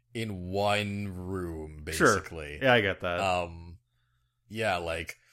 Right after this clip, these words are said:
Speaker 1: like, suddenly, like, you, you broaden the scope of how much of an area of Koholint you can see, and you realize it makes no sense.
Speaker 2: <laughs>
Speaker 1: It only made sense when it was a series of small screens.
Speaker 2: Right, right.
Speaker 1: Um, and that kinda, like, breaks kinda some of the immersion for me.
Speaker 2: Okay.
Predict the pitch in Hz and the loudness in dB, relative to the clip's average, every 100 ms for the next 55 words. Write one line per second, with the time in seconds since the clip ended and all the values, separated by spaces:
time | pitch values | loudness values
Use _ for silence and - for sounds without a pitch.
0 | _ - _ _ - 110 - - 143 147 | _ -20 _ _ -6 -4 -4 -2 -2 0
1 | 147 147 147 131 101 92 - 98 92 87 | 0 2 2 2 0 0 -4 -6 -4 -6
2 | 87 - 98 92 101 107 127 139 127 98 | -10 -10 -8 -6 0 2 2 0 -2 -2
3 | - - 107 113 101 - 101 110 110 113 | -4 -4 -4 -4 -6 -4 -4 -2 -2 -2
4 | - - 101 92 87 92 98 92 98 101 | -4 -4 -4 -4 -4 -8 -8 -6 -4 -4
5 | - 101 104 110 104 120 - 135 127 101 | -6 -6 -6 -8 -10 -8 -4 -4 -4 -4
6 | 92 107 110 104 107 101 82 90 90 104 | -6 -2 -2 -2 -6 -10 -10 -8 -6 -4
7 | 98 - - 90 78 - - 311 440 480 | -4 -4 -4 -6 -4 -6 -4 -2 0 0
8 | - 139 139 - - - 113 107 107 101 | 0 -2 -2 -2 -4 -4 -4 -4 -8 -8
9 | 92 - 101 95 85 85 98 85 - - | -8 -6 -6 -6 -8 -10 -8 -8 -8 -10
10 | 85 82 127 120 107 92 - 101 92 87 | -8 0 6 8 8 6 2 2 2 2
11 | 90 87 95 98 - 107 101 90 87 85 | 0 -4 -4 -4 -4 -6 -4 -6 -8 -12
12 | - 90 92 90 - - 90 87 - 90 | -8 -4 -4 -4 -8 -6 -6 -6 -8 -10
13 | 87 85 80 82 85 80 76 78 78 76 | -8 -10 -8 -8 -8 -12 -14 -14 -14 -14
14 | - 254 220 | -12 -2 0